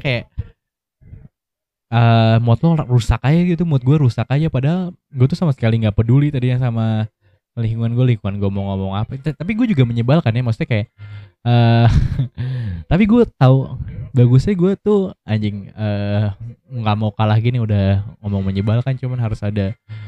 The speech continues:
pembelaannya. Jadi kalau gue, gue tuh tahu di mana gue harus berhenti untuk menjadi menyebalkan.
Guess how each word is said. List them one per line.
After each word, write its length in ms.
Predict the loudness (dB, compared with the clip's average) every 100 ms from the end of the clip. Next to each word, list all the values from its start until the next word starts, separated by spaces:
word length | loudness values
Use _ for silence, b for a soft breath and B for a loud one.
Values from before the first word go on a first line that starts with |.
| -16 -20 _ -12
pembelaannya. 680 | -4 -2 0 -2 -4 -2 -2
Jadi 200 | -2 -2
kalau 160 | 0 0
gue, 320 | 2 2 2 0 _ B _ 0
gue 60 | 0
tuh 40 | 2
tahu 200 | 2 2
di 60 | 2
mana 240 | 0 4
gue 80 | 6
harus 240 | 6 6
berhenti 400 | 2 2 0 -4 _
untuk 320 | -8 -4 -4
menjadi 320 | 0 2 4 2
menyebalkan. 680 | 0 2 4 4 0 -6